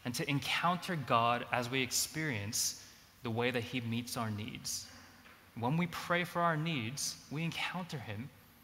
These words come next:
because he is meeting our needs. So we learn that only in receiving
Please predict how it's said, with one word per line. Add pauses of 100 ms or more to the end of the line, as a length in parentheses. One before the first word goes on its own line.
(140)
because
he
is
meeting
our
needs. (920)
So (100)
we
learn
that
only
in
receiving